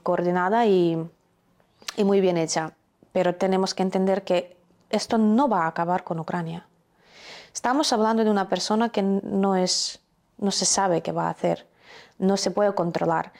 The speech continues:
Tiene apoyo de, ah, de China y tiene apoyo de,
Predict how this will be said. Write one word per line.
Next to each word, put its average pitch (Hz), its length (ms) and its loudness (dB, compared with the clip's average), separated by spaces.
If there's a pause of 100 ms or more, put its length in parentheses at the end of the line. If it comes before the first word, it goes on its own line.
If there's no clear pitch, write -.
(240)
Tiene 220 240 2
apoyo 208 480 2
de, 170 720 2
ah, 170 540 -2
de 175 160 -2
China 202 480 0
y 190 100 -2
tiene 185 220 0
apoyo 185 420 0
de, 185 420 2